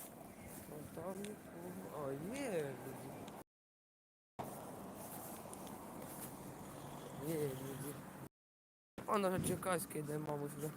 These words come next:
От. А, от тут і на Київ приїхав.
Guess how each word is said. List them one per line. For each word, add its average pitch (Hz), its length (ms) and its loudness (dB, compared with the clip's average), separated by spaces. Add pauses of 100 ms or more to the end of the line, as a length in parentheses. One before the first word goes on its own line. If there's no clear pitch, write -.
(1400)
От. 190 60 -2 (1500)
А, 131 220 4
от 143 140 4
тут 175 220 2
і 202 40 2
на 185 120 4 (120)
Київ 143 340 6 (1300)
приїхав. 151 560 4